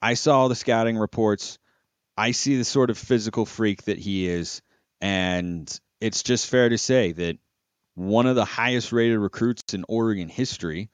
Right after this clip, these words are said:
I think he's outdone only by Kayvon Thibodeau, never was able to maximize his full potential with the Ducks. That is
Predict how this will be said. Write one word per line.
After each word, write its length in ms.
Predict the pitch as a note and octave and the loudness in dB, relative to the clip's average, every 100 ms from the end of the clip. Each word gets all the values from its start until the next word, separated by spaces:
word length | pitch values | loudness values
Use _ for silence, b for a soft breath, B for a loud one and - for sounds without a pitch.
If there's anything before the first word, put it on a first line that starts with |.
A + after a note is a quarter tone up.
| _ | _
I 40 | - | -8
think 180 | C3+ D3 | -6 -4
he's 160 | A2+ | -2
outdone 420 | G#2 A2+ G#2 A2 | 0 0 2 2
only 280 | F#2+ A2+ A#2+ | 2 0 0
by 160 | G2+ G2 | 0 -2
Kayvon 380 | - G#2+ G#2 F#2+ | 0 -2 -2 -4
Thibodeau, 460 | C3+ B2+ F2+ F#2 - B B B _ - | -2 0 0 -2 -4 B B B _ -4
never 380 | G#2 B2+ D3+ E3 | 0 4 4 6
was 240 | E3+ C3 | 4 4
able 340 | C3+ B2 B2 A#2 | 4 4 2 0
to 100 | A#2 | 0
maximize 640 | G#2+ A2 - A2+ G#2+ F2+ | 0 -2 -2 0 0 0
his 120 | G2 | -4
full 200 | - G2+ | -2 -4
potential 480 | G2+ - F#2+ F2 E2+ | -2 -4 -4 -4 -6
with 140 | E2+ | -8
the 80 | - | -10
Ducks. 400 | - A1+ - - _ _ _ _ _ _ _ _ _ _ _ _ | -10 -10 -12 -20 _ _ _ _ _ _ _ _ _ _ _ _
That 220 | E2+ A2+ | -2 2
is 480 | B2 A#2 A2 - - | 4 2 0 -4 -14